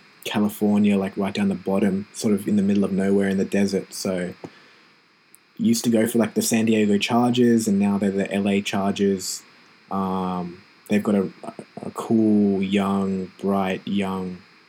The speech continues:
young so many times, lol. Um, Justin Herbert,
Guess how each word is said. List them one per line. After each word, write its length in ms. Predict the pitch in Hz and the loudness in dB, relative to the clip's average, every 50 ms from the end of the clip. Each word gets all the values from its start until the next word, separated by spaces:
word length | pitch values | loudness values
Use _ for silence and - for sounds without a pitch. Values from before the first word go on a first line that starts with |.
| _ _ _ _ _ _ _ _ _ _ _ | _ _ _ _ _ _ _ _ _ _ _
young 320 | 92 92 90 90 92 92 - | -6 -6 -4 -4 -6 -6 -8
so 120 | - 92 | -8 -8
many 140 | 92 92 90 | -6 -6 -6
times, 440 | - - 95 92 90 90 - - - - - | -6 -6 -6 -6 -6 -6 -8 -12 -14 -16 -14
lol. 220 | - 95 95 95 98 - - - - - - - - - - - _ - | -10 -10 -10 -10 -10 -14 -20 -20 -20 -20 -20 -20 -20 -20 -20 -20 _ -6
Um, 360 | 107 - - 120 98 95 98 | -2 0 0 0 0 0 0
Justin 340 | - 110 110 - - 120 104 | 0 0 0 0 0 -2 -2
Herbert, 460 | - - 101 101 98 - 92 90 | 0 0 0 2 2 0 0 -4